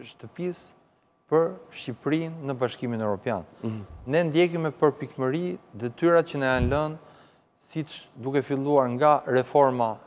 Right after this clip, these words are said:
Speaker 1: zgjedhore, për cilën, e, grupet e punës së opozitës bashkuar kanë vijuar me tej hap pas hapi për plotësuar një reformë zgjedhore të plotë dhe radikale në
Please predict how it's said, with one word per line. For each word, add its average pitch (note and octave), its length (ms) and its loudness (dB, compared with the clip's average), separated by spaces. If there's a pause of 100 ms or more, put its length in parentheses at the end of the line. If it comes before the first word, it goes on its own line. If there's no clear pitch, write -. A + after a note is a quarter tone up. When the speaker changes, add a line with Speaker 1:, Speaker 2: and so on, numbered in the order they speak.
(200)
Speaker 1:
zgjedhore, C3+ 680 4 (220)
për B2 140 0
cilën, C#3 460 -4
e, B2 240 0
grupet C#3 320 0
e C#3 60 2
punës C3 340 -4
së - 80 -4
opozitës B2+ 420 -2
bashkuar A#2+ 680 0 (320)
kanë C3+ 240 0
vijuar C#3 400 4
me C3+ 100 -2
tej C3+ 260 0
hap C#3 200 2
pas C#3 160 0
hapi C3+ 320 -2
për C3+ 180 -6
plotësuar B2+ 480 2 (440)
një D3 280 -4
reformë C#3 460 2
zgjedhore C3+ 360 4
të C3 140 -6
plotë D3+ 320 2
dhe B2+ 120 4
radikale A#2+ 600 2 (500)
në C3 120 -2